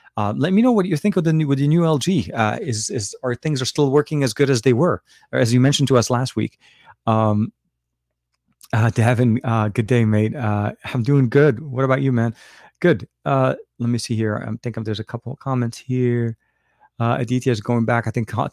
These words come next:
<laughs> answering a few more. Uh, another live unboxing. I know. No, it's one of those weird things, right? I didn't think the package was gonna show up.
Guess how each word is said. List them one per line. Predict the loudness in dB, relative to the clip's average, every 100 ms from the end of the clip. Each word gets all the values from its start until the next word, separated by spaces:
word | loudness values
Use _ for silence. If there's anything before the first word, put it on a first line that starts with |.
| -10
<laughs> | -10 -4
answering | 0 0 0
a |
few | -2 -2 0 2
more. | 4 4 2 -2 -20 -20 -20 -20 -4
Uh, | -2 0 2 2 0 -4 _ _ _ -2
another | 2 4
live | 4 4 4
unboxing. | 2 2 2 2 -2
I | 2 6
know. | 8 8 6
No, | 4 2
it's | 0 -2
one | 0 2
of |
those | 4 2
weird | 2 0 0
things, | -4 -2
right? | 0 0 0
I | 0 2
didn't | 4 4
think | 2
the | 0
package | -2 -2 -2 0
was | 0
gonna | 0 -2 0
show | 0 2 2
up. | 2